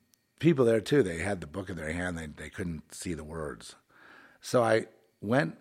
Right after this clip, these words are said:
around the room, like it was, it was a, it was a, a restaurant with just booth after booth.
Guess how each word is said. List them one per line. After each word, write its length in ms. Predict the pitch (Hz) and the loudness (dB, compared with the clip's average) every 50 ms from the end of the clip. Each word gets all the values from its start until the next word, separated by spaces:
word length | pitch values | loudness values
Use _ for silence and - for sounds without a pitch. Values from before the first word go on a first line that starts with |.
| _ - - | _ -4 -2
around 480 | 104 101 98 98 113 131 151 151 139 | -2 -2 0 0 0 0 0 2 2
the 80 | 123 107 | 0 0
room, 480 | 98 107 120 123 117 90 73 69 - 85 | 0 2 2 2 2 0 -2 -8 -12 -12
like 180 | 82 82 78 76 | -12 -12 -12 -10
it 80 | 87 | -10
was, 180 | 87 87 87 95 | -10 -10 -10 -10
it 100 | - 110 | -12 -12
was 140 | 98 80 - | -14 -12 -14
a, 80 | 90 - | -14 -14
it 140 | - - | -14 -16
was 120 | 90 82 - | -16 -14 -14
a, 460 | 82 82 85 - - - 87 87 - | -14 -14 -14 -14 -14 -14 -12 -12 -12
a 40 | 101 101 | -6 0
restaurant 580 | 104 110 117 110 - - 98 76 65 - - | 2 2 2 2 0 -4 -8 -8 -8 -10 -12
with 140 | 85 85 80 | -14 -14 -14
just 200 | 82 78 73 - | -14 -14 -12 -6
booth 260 | - 104 104 98 - 95 | -4 -2 -2 -2 -4 -6
after 260 | 90 85 - - 67 | -10 -10 -10 -12 -14
booth. 420 | 64 - - - - - - - | -12 -12 -10 -10 -10 -12 -14 -18